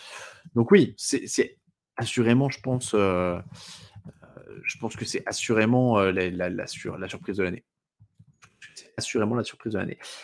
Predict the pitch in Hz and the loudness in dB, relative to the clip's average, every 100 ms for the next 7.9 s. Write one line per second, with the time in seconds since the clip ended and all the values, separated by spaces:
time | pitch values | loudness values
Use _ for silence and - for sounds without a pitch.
0 | - 165 202 233 190 202 185 220 220 226 | 4 10 12 12 10 8 10 10 10 4
1 | 226 185 - 185 202 202 196 185 165 151 | 4 2 -2 2 8 10 12 10 8 6
2 | 147 151 147 147 143 139 196 190 262 269 | 6 6 8 6 4 4 4 2 2 2
3 | 240 160 165 208 220 262 277 262 233 - | 2 2 2 2 2 0 0 -2 -4 -4
4 | 185 180 175 175 175 175 214 302 - 185 | -4 0 2 2 2 0 -2 -2 0 2
5 | 185 185 247 - 123 135 143 180 185 175 | 2 0 -4 -4 -4 -4 0 2 0 -2
6 | 180 - 175 220 294 _ - - - _ | -4 -4 -4 -6 -6 _ -20 -20 -20 _
7 | - 120 117 113 110 110 110 110 | 4 6 6 6 4 4 2 0